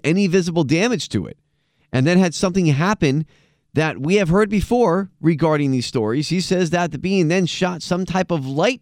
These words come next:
beam at him. And so my question is, what are these light beams? And also another strange thing I noticed is that these reports seem to be widening in their geographic scope throughout the country,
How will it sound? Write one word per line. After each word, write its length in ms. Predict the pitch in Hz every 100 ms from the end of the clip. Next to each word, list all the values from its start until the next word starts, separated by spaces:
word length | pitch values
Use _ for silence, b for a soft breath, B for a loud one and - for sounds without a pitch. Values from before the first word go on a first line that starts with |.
| _
beam 280 | 160 135 113
at 220 | 107 107
him. 320 | 101 98 156 - _ _ _ _ _ _ _
And 260 | - 165 147
so 140 | -
my 220 | 160 165 226
question 480 | - 170 143 135
is, 340 | 110 104 123 -
what 260 | - 156 220
are 240 | - 185 208
these 280 | 202 180
light 240 | 160 240 -
beams? 520 | 131 98 65 - - _ _ _ _
And 80 | 156
also 260 | 214 220
another 180 | 208 220
strange 340 | 220 214 170 151
thing 160 | 156
I 40 | 135
noticed 320 | 117 127 139
is 60 |
that 180 | 156 151
these 200 | - 190
reports 380 | 175 156 185 175
seem 180 | - 180
to 80 | 175
be 160 | 165
widening 880 | 135 127 151 226 240 190 151 170 214 b b b b
in 120 | 160
their 140 | 180 175
geographic 640 | 131 180 156 170 165 151
scope 380 | - - 196 190
throughout 280 | - 131 131
the 80 | 139
country, 580 | - 262 - 175 -